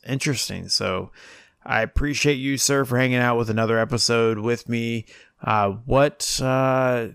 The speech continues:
you know, a-, anything you wanna give a shout out to, or, or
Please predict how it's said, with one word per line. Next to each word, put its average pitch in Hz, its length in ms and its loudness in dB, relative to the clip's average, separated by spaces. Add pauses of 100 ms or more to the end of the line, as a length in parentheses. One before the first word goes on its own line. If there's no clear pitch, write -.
(140)
you 131 160 -6
know, 120 240 -4 (100)
a-, - 140 -14 (160)
anything 135 300 0
you 135 100 0
wanna 135 180 2
give 127 120 0
a 120 60 -4
shout 123 300 0
out 143 200 0
to, 160 280 0
or, 127 120 2
or 95 720 -4